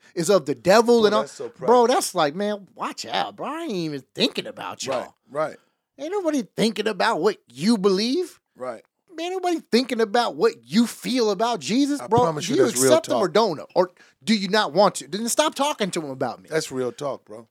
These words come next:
Speaker 1: You know what I'm saying? If you don't, if you don't wanna believe, don't believe. It's fine.
Speaker 2: Mm.
Speaker 1: But
Speaker 2: Mm.
Speaker 1: doggone, I'm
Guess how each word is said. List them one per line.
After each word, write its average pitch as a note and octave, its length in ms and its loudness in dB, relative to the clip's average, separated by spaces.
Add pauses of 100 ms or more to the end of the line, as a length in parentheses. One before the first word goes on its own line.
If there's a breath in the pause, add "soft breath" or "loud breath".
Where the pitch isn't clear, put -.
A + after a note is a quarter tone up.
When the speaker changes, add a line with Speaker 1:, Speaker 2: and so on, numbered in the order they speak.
Speaker 1:
You G3 120 -4
know A#3+ 80 4
what A#3+ 60 2
I'm G#3+ 60 -4
saying? B3+ 340 0
If G3 140 -4
you D4+ 140 4
don't, C4 280 4
if F#3 100 -2
you C#4+ 80 4
don't D4 120 4
wanna C4+ 160 2
believe, B3+ 280 0
don't C4+ 200 4
believe. E4 400 2
It's D3+ 120 -14
fine. D4+ 520 -4 (220)
Speaker 2:
Mm. A#2+ 220 -12 (320)
Speaker 1:
But F#3+ 140 0
Speaker 2:
Mm. - 40 -16
Speaker 1:
doggone, G#3+ 1000 -2
I'm B3+ 180 -6